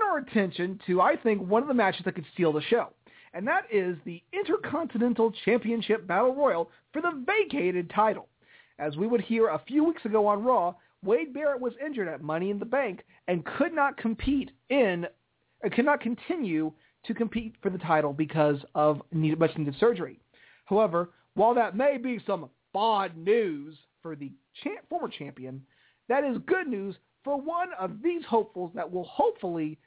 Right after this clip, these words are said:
become the new Intercontinental Champion. And we have got quite the card of superstars competing. We've got Diego from Los Matadores, Sin Cara, Titus O'Neil, Mister R V D himself, Rob Van Dam,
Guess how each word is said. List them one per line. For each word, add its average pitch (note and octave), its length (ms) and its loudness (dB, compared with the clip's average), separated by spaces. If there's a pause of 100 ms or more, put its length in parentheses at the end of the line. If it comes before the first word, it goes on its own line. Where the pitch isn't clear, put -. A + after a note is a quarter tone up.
(120)
become F3+ 500 0 (140)
the G#3 100 0
new D3+ 340 -2 (140)
Intercontinental D#3 600 -4 (100)
Champion. A#3 400 -4 (340)
And D#3 160 0
we B3 80 6
have B3+ 120 2
got G3 240 0
quite D#4+ 420 0
the G3+ 120 -8
card F#3+ 320 -2
of D3 100 -2 (100)
superstars D3+ 540 -4
competing. C#3+ 600 -8 (640)
We've F3 220 2
got F#3+ 260 4
Diego G#3 580 0 (100)
from D3+ 280 -6
Los G#3 200 -2
Matadores, A3 600 -6 (580)
Sin C4+ 260 -2
Cara, C4+ 460 0 (440)
Titus F3 360 0
O'Neil, C4 680 0 (240)
Mister F#3+ 300 -8 (140)
R A3+ 220 4
V C#4 220 -2
D D#4 120 0
himself, C4+ 500 -4
Rob D#3+ 480 0
Van A#3 260 0
Dam, A#3+ 440 0